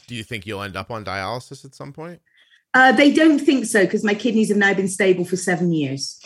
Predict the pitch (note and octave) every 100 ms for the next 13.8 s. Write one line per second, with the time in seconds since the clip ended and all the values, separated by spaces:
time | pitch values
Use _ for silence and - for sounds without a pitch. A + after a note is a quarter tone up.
0 | - _ F2 E2 D#2+ C#2 - - F#2+ G2
1 | F#2 - G2+ G2 F#2+ F2 E2 _ _ G#2
2 | B2 - G2+ G2 G2+ - B2+ B2 C3 C3
3 | B2 C3+ E3 - E3+ E3 - _ - _
4 | C#3 F#3 G#3+ D#3 G#2 F2+ D3 E3 F#2 A2
5 | G2 A#2+ A#2 G2 G#2 G2 - G#2 F2+ -
6 | F2+ F2+ G2+ F#2+ - _ _ - F#2+ A2
7 | A#2 G2+ - B2 C3+ A#2+ - D3+ - -
8 | D2+ D2 F2+ B2 A2 E2 - - A#2 A2
9 | G2 G2+ G2 F2+ F#2 - _ _ _ _
10 | - G2+ E2 D2+ _ _ _ A2 G2+ F#2
11 | G2 - A2 F2+ G#2 F#2+ - E2+ F#2+ G#2+
12 | E2+ F2 - F#2+ F2 G#2 F#2+ F#2 F#2+ F2+
13 | F2 G#2+ F2+ E2+ G2+ F2 F#2 F2